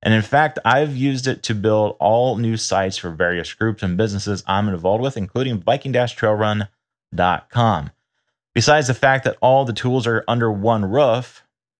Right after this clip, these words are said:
the community of Groove is fantastic and very optimistic of what's coming down the road. And unlike other platforms that are out there that are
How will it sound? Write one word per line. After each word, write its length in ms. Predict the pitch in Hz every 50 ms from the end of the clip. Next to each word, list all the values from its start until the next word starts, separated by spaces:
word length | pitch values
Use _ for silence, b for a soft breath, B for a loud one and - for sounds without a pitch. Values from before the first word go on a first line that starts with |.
| _
the 80 | - 92
community 440 | - 113 117 123 127 123 113 120 117
of 140 | 98 90
Groove 320 | - 113 123 123 120 113 92
is 180 | 73 107 -
fantastic 720 | - - 104 104 104 - 123 120 147 165 - - 147 143
and 200 | - 110 104 101
very 240 | 95 127 135 127 -
optimistic 600 | - 113 - - 98 104 110 110 - - 87 85
of 80 | 92 85
what's 220 | 87 92 90 -
coming 220 | - - 85 82 76
down 160 | 76 73 71
the 80 | 71
road. 280 | 78 95 98 92 82 - b b b b b b b b _ _ -
And 120 | 98 101
unlike 360 | 104 104 113 120 123 120 - -
other 200 | 117 120 123 113
platforms 600 | - - 113 113 - - - 113 110 117 117 104
that 120 | 107 104
are 180 | 104 101 - -
out 280 | - 113 104 98 - -
there 240 | 107 110 110 110 113
that 180 | 101 98 90
are 200 | 92 90 87 -